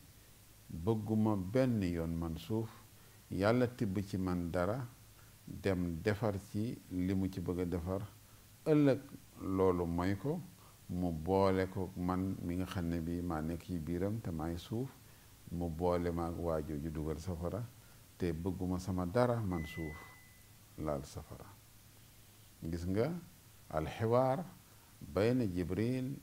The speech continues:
wal ard, nga gis waxtaan wi am diggante suuf ak Jibril mi nga xam ne Yàlla yónni na ko, da ko: "Demal tibbal ma tibb nga indil ma ko." Suuf ne ko: "Man de suma sañoon kenn du ma laal, kenn du ma wàññi,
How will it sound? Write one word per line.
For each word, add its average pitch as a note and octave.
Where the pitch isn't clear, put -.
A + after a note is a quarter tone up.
wal D#2
ard, D2
nga E2+
gis A2+
waxtaan C3
wi G#2+
am F2
diggante D#2+
suuf F#2+
ak E2+
Jibril E2
mi E2+
nga F2
xam F2
ne G#2+
Yàlla D2
yónni F#2+
na G2
ko, G2
da F#2+
ko: F#2+
"Demal F#2
tibbal G2+
ma E2
tibb D2+
nga D2
indil E2
ma G2
ko." C3+
Suuf F#2
ne F2+
ko: F2
"Man E2+
de F#2+
suma G2+
sañoon F2
kenn E2+
du D#2
ma D#2
laal, E2
kenn D2
du D2+
ma E2
wàññi, G2